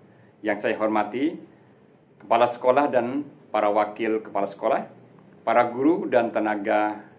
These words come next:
kependidikan, ketua komite sekolah, para orang tua wali murid, serta yang saya cintai dan saya banggakan,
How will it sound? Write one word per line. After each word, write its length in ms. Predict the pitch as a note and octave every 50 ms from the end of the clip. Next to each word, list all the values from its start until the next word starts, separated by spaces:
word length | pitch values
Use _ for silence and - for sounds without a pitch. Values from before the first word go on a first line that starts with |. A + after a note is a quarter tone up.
| _
kependidikan, 720 | - G2+ G2 G#2 G2+ G2+ G2 G2 G2 - C3+ B2+ A2 - - - - - _ - _ - - -
ketua 480 | - - A#2+ G#2 - A#2 A#2 A2+ A2+ -
komite 320 | A2 A2+ A2+ A2 A2+ A2+
sekolah, 480 | G#2+ - - - A2+ A#2 A#2+ C#3+ F3+ - - - - _ - - - _
para 400 | - A#2+ A#2+ A2+ A2+ A2+ A#2 -
orang 320 | - A#2 A#2 A2+ A2+ G#2+
tua 240 | - A2 A2+ A#2 A#2+ A#2 A2
wali 240 | A2 A2+ A2 A2 A2
murid, 400 | A2 A2+ B2+ E3 - - - - - - _ -
serta 800 | - - - B2 G#2+ - - - A2 A2 A2+ A#2 A#2+ A#2+ A#2+ B2 B2 G#2+
yang 240 | G2+ A2 G#2+ G#2+ G#2
saya 240 | - A2+ G#2+ G#2 G#2
cintai 640 | G#2+ G#2+ G#2 G#2 G#2 G#2+ G#2+ A2+ A2+ A2+ A2+ A2+
dan 400 | G#2+ G#2 G2+ G2+ G2+ G2+ G2+ G2
saya 240 | - - B2+ A#2+ -
banggakan, 640 | F#2+ G2+ G2+ G2+ G#2+ G#2 G#2 - B2 C3 C#3 D3+ D3+